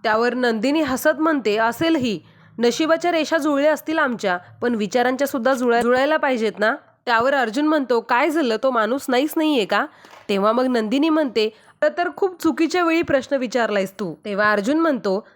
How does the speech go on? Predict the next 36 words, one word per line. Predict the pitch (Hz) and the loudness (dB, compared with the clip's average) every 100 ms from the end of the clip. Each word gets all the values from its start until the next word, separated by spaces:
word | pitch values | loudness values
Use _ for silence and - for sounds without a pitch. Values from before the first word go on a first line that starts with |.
| - | 0
"जर | 233 285 | 2 4
वेळ | 269 302 | 4 2
चुकीची | 311 320 339 311 359 | 2 -2 0 0 0
असेल | 330 320 247 | 0 0 0
ना, | 220 | 0
तर | 220 277 | 0 0
माणूस | 254 233 339 | 2 2 0
सुद्धा | - 233 277 | -2 -2 -2
चुकीचा | 294 - 233 220 | -2 -4 -2 0
वाटतो. | 196 175 196 180 - _ - | 0 0 -2 -4 -6 _ -4
इतर | 262 330 330 | -2 0 2
वेळेला | 339 339 | 2 2
तुला | 339 330 | 2 0
कसे | 330 311 359 | 0 -2 0
वाटतात | 330 233 - 208 | 0 0 -2 -2
जन्मेजय | 226 220 220 233 | -2 -2 -2 0
देशमुख?" | 208 208 220 208 190 - _ | -2 -4 -4 -6 -6 -12 _
त्यावर | 214 208 214 | -2 0 2
नंदिनी | 226 220 240 311 | 0 0 0 0
म्हणते, | 339 269 202 185 190 _ _ | 2 0 -2 -6 -6 _ _
"माणूस | 214 240 254 302 | 0 2 0 -2
म्हणून | 311 311 339 | 0 0 2
लाख | 277 254 285 | 2 0 0
मोलाचे | 277 262 262 285 | 0 0 0 -2
आहेत | 208 | -4
जीवा, | 202 175 143 - _ _ | -4 -4 -4 -10 _ _
हिशोबात | 214 254 247 285 - | -2 2 2 0 0
कच्चे | 277 - 302 | -2 0 -2
आहेत, | 254 - _ - | -2 -4 _ -2
पण | 294 269 | 0 0
कवितेमध्ये | 254 269 320 311 311 | 0 0 0 0 0
पक्के | 240 240 - | -2 -4 -2
आहेत. | 190 156 - _ _ _ | -2 -4 -10 _ _ _
त्यांना | 262 277 349 | -4 0 2
असं | 320 - 403 | 2 0 0
वाटतं | 277 208 233 208 | 0 0 -2 -2